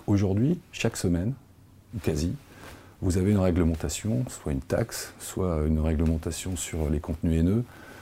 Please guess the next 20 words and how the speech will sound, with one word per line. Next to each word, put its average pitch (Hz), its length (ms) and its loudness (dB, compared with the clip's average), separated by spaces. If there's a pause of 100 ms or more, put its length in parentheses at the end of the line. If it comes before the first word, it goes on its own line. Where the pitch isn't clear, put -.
(160)
soit - 180 0
la 87 60 2
reconnaissance 85 520 0
faciale, 104 540 0
soit 98 220 -2
le 87 100 2
développement, 82 480 0
et 85 40 -4
cetera. 95 340 -4 (680)
Et 80 60 0
donc, 107 160 4
il - 20 -10
y 98 40 4
a 85 40 0
tout - 220 -2
un 120 80 6
service 104 400 4
à 87 80 4
rendre, 107 280 4
justement, 92 600 4